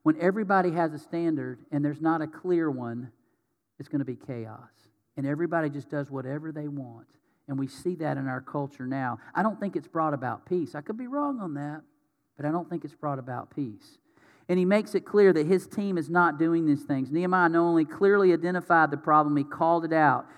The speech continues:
And he says, "Stop charging the interest, give back their property to 'em, give back their kids to 'em, and give back the interest." Charles Swindoll wrote a book several years ago called Give Me Another Brick, talking about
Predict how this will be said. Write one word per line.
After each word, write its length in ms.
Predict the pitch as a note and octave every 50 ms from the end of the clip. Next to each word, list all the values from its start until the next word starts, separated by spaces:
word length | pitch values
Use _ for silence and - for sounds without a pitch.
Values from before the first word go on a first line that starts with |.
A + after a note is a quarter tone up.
| - - -
And 100 | D#3 D#3+
he 60 | D#3+
says, 200 | D3+ - D#3+ D3
"Stop 400 | D3 - - F#3+ F3+ F#3 F#3+ F#3+
charging 400 | - - G#3 F#3 F#3 F3+ F3+ F3+
the 120 | F3 F3 F3
interest, 420 | F#3+ F#3 F3+ - F#3 F3+ - - - _ - _ - D#3
give 360 | C#3 D#3+ F#3 F3 D3+ C#3+ C#3
back 400 | C#3 E3+ F3 F#3+ G3+ G3 F3+ F3+
their 140 | F3 F#3 F3
property 540 | - - F#3+ F#3 F3+ F3+ - F3+ E3 E3 E3
to 240 | - - F3+ F3 F3
'em, 160 | F3 F3 - - - _ -
give 240 | E3+ E3 D3 C#3
back 380 | D#3 F3 F3+ G3 G3+ E3+ E3 D#3
their 320 | F3+ E3+ E3+ E3 D#3 A#2+ - - _ _ _
kids 360 | - - G3+ G3+ F#3+ - - -
to 200 | - G3 F3+ F3
'em, 200 | E3+ E3+ E3 D3+ - - -
and 180 | - D#3+ D#3+ D3
give 180 | E3 E3+ D#3 C#3+
back 300 | E3 D#3+ D#3 D3+ D#3 -
the 180 | D3 C#3+ D3 D#3
interest." 600 | D#3 D3+ D#3 - B2 A#2+ A2+ G#2+ - - _ _
Charles 400 | - G3+ G3 G3 F#3+ F#3 F#3+ -
Swindoll 800 | F#3 F3+ F3 D#3 E3 E3+ F3 F3 E3+ D#3 D3 C#3+ D3 C#3+ D3 D3
wrote 220 | D3 D#3 E3 D#3+
a 40 | D3+
book 220 | C#3 D#3 D3+ D#3
several 320 | - - F3 E3 D3+ D3+ D3
years 300 | D3 D#3 D#3 D3 D3+ C#3+
ago 240 | C3+ C#3+ C3+ C#3
called 320 | C3+ - - C#3 C3+ C#3 C3
Give 160 | D3 E3 E3
Me 120 | D#3+ D#3
Another 300 | D3 D3 D3 C#3+ C#3 C#3
Brick, 340 | B2+ C#3+ D3+ D3+ D3 C3 -
talking 320 | - E3 D#3 D3+ D3+ D3+ C#3
about 360 | C3+ C#3 C#3 C#3 C#3 -